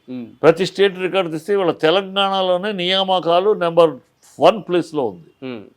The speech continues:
Speaker 2: ఉద్యోగాల నియామకాల్లో నెంబర్ వన్ ప్లేస్లో only తెలంగాణ ఉంది,
Speaker 1: ఉమ్.
Speaker 2: తెలంగాణ తర్వాత మిగతా రాష్ట్రాలు.
Speaker 1: ఉమ్.
Speaker 2: అంటే ఆ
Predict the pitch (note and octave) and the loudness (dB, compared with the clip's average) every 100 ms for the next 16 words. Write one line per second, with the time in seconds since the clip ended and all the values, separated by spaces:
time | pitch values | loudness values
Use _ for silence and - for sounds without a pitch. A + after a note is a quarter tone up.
0 | _ A2+ D3 F#3+ G3 D#3+ D#3 F3 F3+ D3 | _ -8 2 4 4 2 0 2 0 2
1 | B2 G#2 D3 G#3 _ _ - C3 D#3 C#3 | -2 -2 -4 -4 _ _ -6 -2 2 6
2 | E3 A3 E3+ F#3+ D3+ F#3+ G3+ F3 F3+ D#3+ | 6 2 -2 -2 0 -2 0 0 0 2
3 | E3+ E3+ E3 C3 G#2+ E2+ _ - D3 F#3 | 2 4 0 -2 -8 -16 _ 2 4 4
4 | F#3 D#3+ C3+ F#3+ G3 F3 E3 E3 C3+ A2+ | 2 2 6 6 6 2 -2 -2 -2 -4
5 | F#2 D#2+ _ _ B2+ A2+ - E3+ G3 E3+ | -8 -14 _ _ -18 -14 -4 0 4 4
6 | D3 C3+ | 4 -4